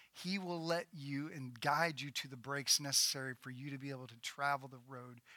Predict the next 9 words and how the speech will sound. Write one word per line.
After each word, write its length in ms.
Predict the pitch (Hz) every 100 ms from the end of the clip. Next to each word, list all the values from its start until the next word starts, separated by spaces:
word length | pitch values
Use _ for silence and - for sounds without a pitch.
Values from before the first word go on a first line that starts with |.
| -
with 180 | 143 -
him. 320 | 135 123 131 _ - - - - - _
So 180 | - 165
are 140 | 160 160
you 160 | 175
exhausted 600 | 175 143 190 190 - 214
and 160 | 175 143
worn 280 | 160 165 151
down 400 | 135 131 131